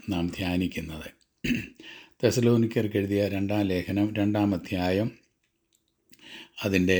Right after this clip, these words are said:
പത്താമത്തെ വാക്യം. "അവർ രക്ഷിക്കപ്പെടുവാൻ തക്കവണ്ണം സത്യത്തെ സ്നേഹിച്ച് കൈക്കൊള്ളായികയാൽ തന്നെ അങ്ങനെ ഭവിക്കും." Praise the Lord. അപ്പോൾ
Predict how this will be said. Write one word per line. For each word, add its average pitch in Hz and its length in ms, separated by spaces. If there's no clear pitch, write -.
പത്താമത്തെ 104 680
വാക്യം. 85 460
"അവർ 113 320
രക്ഷിക്കപ്പെടുവാൻ 117 1040
തക്കവണ്ണം 85 640
സത്യത്തെ 123 680
സ്നേഹിച്ച് 101 760
കൈക്കൊള്ളായികയാൽ 104 1200
തന്നെ 92 440
അങ്ങനെ 98 360
ഭവിക്കും." 87 580
Praise 87 280
the 82 100
Lord. 82 220
അപ്പോൾ - 260